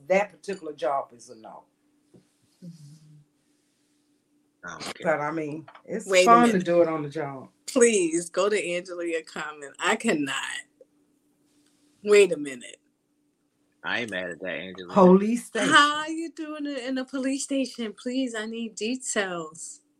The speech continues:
Speaker 2: Um,
Speaker 3: I mean, I was arrested before. I don't know, like,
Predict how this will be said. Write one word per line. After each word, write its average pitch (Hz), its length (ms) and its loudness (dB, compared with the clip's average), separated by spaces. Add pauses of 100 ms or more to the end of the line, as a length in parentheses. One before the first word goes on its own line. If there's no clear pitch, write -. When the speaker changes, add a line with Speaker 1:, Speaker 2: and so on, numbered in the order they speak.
(640)
Speaker 2:
Um, 131 200 0
Speaker 3:
I 247 80 8
mean, 320 220 4
I 320 180 8
was 339 200 -6 (180)
arrested 240 380 -12
before. 240 680 -10 (560)
I 208 380 -4
don't 226 260 -14
know, 214 380 -12
like, - 240 -8